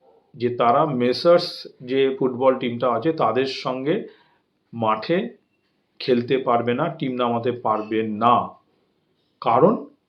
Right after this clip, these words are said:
কারণ তার এক সপ্তাহ পরে, এক সপ্তাহ কি তারও পরে, আট ন দিন পরে কলকাতা ডার্বি, মানে ইস্ট বেঙ্গলের সঙ্গে মোহনবাগান সুপার জায়ান্টের খেলা। তো সাত দিন, আট দিন is enough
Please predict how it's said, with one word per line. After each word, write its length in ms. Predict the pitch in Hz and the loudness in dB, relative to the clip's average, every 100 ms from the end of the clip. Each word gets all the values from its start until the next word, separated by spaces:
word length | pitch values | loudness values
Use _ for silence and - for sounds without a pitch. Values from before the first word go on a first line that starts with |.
| _ _ | _ _
কারণ 460 | - 117 127 175 226 | 0 4 6 6 6
তার 500 | - - 151 185 196 | 0 2 4 4 2
এক 240 | 127 - - | 0 -2 -2
সপ্তাহ 640 | - 202 - - 190 165 165 151 | 0 4 2 4 4 8 6 4
পরে, 260 | 110 98 | 0 0
এক 200 | 95 120 | -4 -8
সপ্তাহ 320 | - 160 156 165 | -4 -4 -2 -4
কি 100 | 165 | -4
তারও 320 | 139 110 139 | -2 0 0
পরে, 340 | - 107 101 - - - | -4 -8 -8 -14 -20 -2
আট 220 | 123 131 | 0 0
ন 180 | 170 160 | 2 2
দিন 220 | 156 151 | 4 0
পরে 360 | 151 139 135 233 - _ _ _ _ _ _ | 0 0 0 0 -6 _ _ _ _ _ _
কলকাতা 440 | 127 120 127 120 160 | 0 0 0 -4 -6
ডার্বি, 420 | 113 92 95 95 | -6 -8 -10 -8
মানে 220 | 117 147 147 | -6 -4 -4
ইস্ট 220 | 107 107 | -8 -4
বেঙ্গলের 340 | 120 120 120 | -2 0 -2
সঙ্গে 280 | 117 120 139 | -4 -4 -4
মোহনবাগান 560 | 139 104 110 110 117 117 | -4 -6 -8 -8 -8 -8
সুপার 340 | 107 110 98 | -10 -10 -10
জায়ান্টের 420 | 104 98 - 151 - | -10 -10 -12 -14 -12
খেলা। 360 | - 127 104 - - _ _ _ _ _ _ _ _ _ _ _ _ _ _ _ _ | -2 -2 -2 -8 -20 _ _ _ _ _ _ _ _ _ _ _ _ _ _ _ _
তো 120 | 131 | -8
সাত 580 | 123 - - 127 147 143 147 | -4 -2 2 2 2 -2 -8
দিন, 240 | 180 190 196 - | -2 0 -2 -4
আট 240 | 123 131 | -2 -2
দিন 260 | 131 143 165 | 0 0 0
is 520 | 170 147 - - 131 | 0 -4 -6 -4 -4
enough 280 | 143 165 | -2 -2